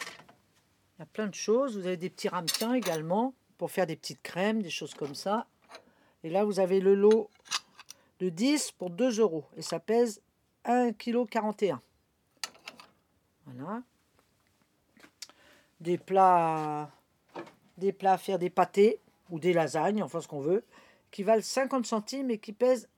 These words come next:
un kilo quarante-cinq avec les beaux dessins bretons dessus. On peut trouver tout un tas de choses, hein. Ainsi bien que des choses électriques, des... Là vous avez la série des petites boîtes, là, des petits pots,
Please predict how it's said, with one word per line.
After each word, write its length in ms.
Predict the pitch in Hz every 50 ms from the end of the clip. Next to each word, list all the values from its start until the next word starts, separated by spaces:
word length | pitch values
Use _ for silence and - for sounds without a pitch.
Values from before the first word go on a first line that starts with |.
| _
un 120 | - 240 233
kilo 260 | - - 247 254 247
quarante-cinq 580 | 247 233 214 208 208 196 - - 170 165 - 170
avec 220 | 156 160 156 -
les 80 | 175 165
beaux 160 | 160 220 247
dessins 340 | 214 226 202 - 233 226 202
bretons 460 | 180 180 208 214 208 - 247 254 233
dessus. 520 | 208 202 - - - 180 160 - - - _ _ _ _ _ _
On 120 | - 208 196
peut 120 | - 262
trouver 240 | - - 277 294 294
tout 240 | - - - 403 415 -
un 80 | 330
tas 140 | 330 320 302
de 80 | 302 -
choses, 340 | - 349 339 311 254 226 240
hein. 100 | 247 233 - - _ _ _ -
Ainsi 220 | 208 196 - - 220
bien 160 | 190 214 233
que 60 | 226
des 120 | 196 214 202
choses 260 | - - 220 175 196
électriques, 760 | 202 190 190 - - - - 220 226 240 254 247 - - 214
des... 480 | 196 180 165 175 185 185 180 180 175 175 - - - - - - -
Là 100 | 208 233
vous 180 | 220 233 190 220
avez 160 | 220 202 220
la 140 | 214 214 208
série 320 | - - 226 208 226 233
des 140 | 202 214 196
petites 240 | - - 226 180 175
boîtes, 280 | 185 214 220 214 - -
là, 60 | - - - - - - - - - - - _ -
des 80 | 202 190
petits 240 | - - - 233
pots, 340 | 180 - 233 226 220 220 220